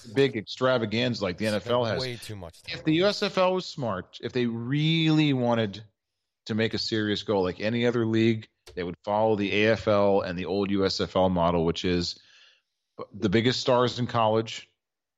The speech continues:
Speaker 2: that are coming out. So your Aiden Hutchinson, Kayvon Thibodeau, and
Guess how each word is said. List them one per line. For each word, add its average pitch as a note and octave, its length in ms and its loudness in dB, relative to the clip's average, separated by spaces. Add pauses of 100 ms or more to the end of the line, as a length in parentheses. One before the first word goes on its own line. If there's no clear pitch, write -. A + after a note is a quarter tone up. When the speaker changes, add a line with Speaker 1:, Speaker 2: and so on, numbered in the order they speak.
(140)
Speaker 2:
that G#2 120 -4
are A2 80 -2
coming A2+ 280 -4
out. G#2 420 -6
So - 80 -10
your F#2+ 220 -6
Aiden G#2+ 220 0
Hutchinson, G#2 880 -2
Kayvon G2+ 580 -4 (260)
Thibodeau, G#2 720 4
and G2+ 200 0